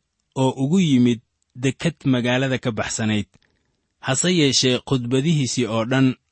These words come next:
wuxuu dadka hor keenayay Masiixa, dhimashadiisii iyo weliba sara kiciddiisii.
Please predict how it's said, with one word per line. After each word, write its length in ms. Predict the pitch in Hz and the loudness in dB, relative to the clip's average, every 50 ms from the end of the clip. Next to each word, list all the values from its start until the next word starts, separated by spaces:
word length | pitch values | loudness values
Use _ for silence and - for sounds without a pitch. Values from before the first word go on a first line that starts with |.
| _ - | _ -4
wuxuu 300 | 147 147 - 139 131 123 | -4 -2 -2 -2 -4 -4
dadka 680 | 123 131 165 160 - - - 127 117 110 107 104 95 - _ _ _ _ _ _ - - | -2 -2 -4 -4 -4 -4 -2 0 2 2 2 0 -2 -4 _ _ _ _ _ _ -8 -4
hor 180 | 127 123 120 - | -4 -4 -4 -4
keenayay 580 | - 143 147 151 147 139 131 123 120 120 120 | -2 0 0 2 2 2 2 2 2 2 2
Masiixa, 640 | 117 117 117 107 - 143 143 135 117 - 131 127 123 - _ _ _ _ _ _ _ - 127 | 2 0 0 -2 -4 -4 -4 -4 -2 -2 -4 -4 -4 -6 _ _ _ _ _ _ _ -4 -2
dhimashadiisii 840 | 123 123 127 123 117 - 160 156 147 151 143 - - - 156 147 - - | 0 2 2 2 2 0 0 0 0 0 0 0 -2 -2 -4 -4 -4 -2
iyo 220 | 143 131 127 123 123 | 0 0 2 2 2
weliba 300 | 127 127 139 131 120 110 | 2 2 2 2 0 0
sara 260 | - 127 117 117 107 | -2 -2 -2 -2 -4
kiciddiisii. 760 | - 117 104 117 123 113 107 110 104 - - - 104 98 | -4 -4 -4 -4 -2 -2 0 -2 -2 -2 -2 -2 -4 -4